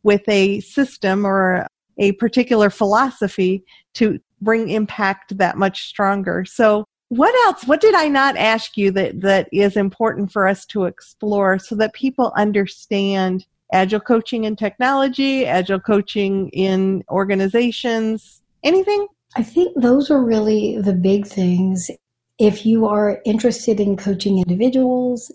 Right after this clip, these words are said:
Speaker 2: and also interested in coaching teams, then this is definitely a space that, that you may thrive in.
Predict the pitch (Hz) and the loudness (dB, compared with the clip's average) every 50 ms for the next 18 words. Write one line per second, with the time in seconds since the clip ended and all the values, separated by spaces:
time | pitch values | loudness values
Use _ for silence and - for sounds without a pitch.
0 | _ - 196 202 208 202 208 214 220 214 226 226 - - - - - - - 226 | _ -4 -2 -2 0 0 0 0 0 -2 -2 -6 -10 -12 -16 -18 -14 -6 -2 -2
1 | 214 226 214 196 190 - 214 196 - - 214 196 196 196 196 - - 202 196 196 | -2 0 -2 -4 -4 -4 -6 -6 -4 -4 -4 -4 -2 -4 -6 -6 -4 -6 -6 -4
2 | - - 196 185 185 185 180 - - - 214 196 185 208 247 285 302 294 277 262 | -4 -4 -2 -2 -2 -4 -6 -8 -8 -4 -2 -2 0 2 2 2 2 2 0 -2
3 | - - - - - - - _ _ _ _ _ _ - 220 196 196 202 196 196 | -8 -16 -20 -20 -20 -20 -20 _ _ _ _ _ _ -4 0 2 2 4 4 2
4 | 202 208 202 202 202 - 196 180 175 208 214 202 - - 247 220 202 190 185 196 | 2 0 -4 -12 -10 -6 -2 0 0 2 0 0 0 0 0 0 0 0 -4 -6
5 | 208 190 185 190 185 180 - - 214 202 202 202 196 196 190 190 185 175 - - | -4 -2 0 0 0 -2 -2 -4 -6 -6 -6 -6 -6 -6 -6 -6 -6 -8 -10 -14
6 | - - - 185 185 180 175 - - - - _ 185 190 190 185 180 - - _ | -14 -10 -8 -6 -6 -6 -6 -8 -10 -12 -14 _ -6 -4 -4 -4 -4 -6 -10 _
7 | _ _ _ _ _ - 214 202 190 196 - _ - 202 190 190 196 190 180 175 | _ _ _ _ _ -6 -4 -4 -4 -6 -10 _ -4 -2 0 0 0 0 0 -2
8 | 175 - 202 175 165 170 175 196 220 254 269 294 302 302 | -2 -4 -4 -4 -2 -2 -2 0 0 2 2 2 2 0